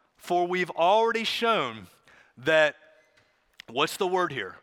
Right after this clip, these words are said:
"All." What does all mean? All means all, and that's all all means. All means all, that's all all means. All people, whether Jew or Gentile, whether you grew up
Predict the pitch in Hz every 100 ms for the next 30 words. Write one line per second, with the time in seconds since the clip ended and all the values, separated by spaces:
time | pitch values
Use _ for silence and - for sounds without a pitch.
0 | _ _ _ _ _ _ _ _ _ _
1 | _ _ - 160 151 131 98 - - 117
2 | 156 185 185 175 185 156 117 92 90 -
3 | _ _ _ _ _ _ - 165 190 208
4 | 214 202 185 185 214 185 165 160 - -
5 | _ _ _ _ - _ _ _ _ _
6 | _ _ 135 147 170 185 208 233 294 170
7 | 92 - - - _ _ _ - 147 180
8 | 208 240 226 - 139 143 190 160 - -
9 | 127 135 151 139 156 185 196 262 127 90
10 | - - _ _ _ - 165 196 233 247
11 | 247 254 - 262 254 - 127 123 151 147
12 | 143 120 196 233 269 262 196 190 208 196
13 | 147 151 143 143 143 147 135